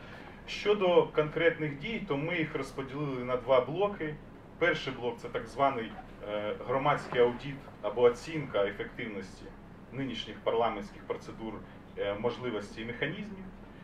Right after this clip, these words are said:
І вже після цього повноцінного аудиту ми з, разом з активними громадянами та, е, народними депутатами України сформуємо план дій. І, власне, цим парламентарям ми запропонуємо цей план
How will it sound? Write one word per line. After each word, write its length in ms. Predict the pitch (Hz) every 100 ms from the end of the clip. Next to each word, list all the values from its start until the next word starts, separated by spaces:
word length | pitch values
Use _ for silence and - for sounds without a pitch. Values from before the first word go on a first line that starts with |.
| - - -
І 260 | 143 160 147
вже 400 | - 151 143 123 - -
після 320 | 185 185 139
цього 520 | - 131 123 120 104
повноцінного 720 | 117 131 123 - 131 120 117
аудиту 580 | 110 123 123 180 185 147 139 - -
ми 380 | 123 139 160 156 - - -
з, 160 | - 113
разом 400 | 120 127 143 113
з 160 | 104
активними 640 | 120 117 104 - 147 127 113
громадянами 800 | 120 120 113 143 143 123 120 110 -
та, 440 | 120 117 110 101 - - - -
е, 200 | - 101
народними 440 | 104 127 127 117 113
депутатами 560 | 120 120 117 - 123
України 420 | 127 226 262 185 147
сформуємо 600 | - 135 139 160 147 -
план 340 | 123 139 135 110
дій. 160 | 101 92 - - - - - -
І, 100 | 113
власне, 380 | 120 135 - -
цим 280 | - 143
парламентарям 840 | 135 120 120 120 123 127 160 165 151 - - - 107
ми 200 | 123 127
запропонуємо 720 | 123 120 101 117 127 120 110
цей 240 | - 104
план 400 | 104 113 117 113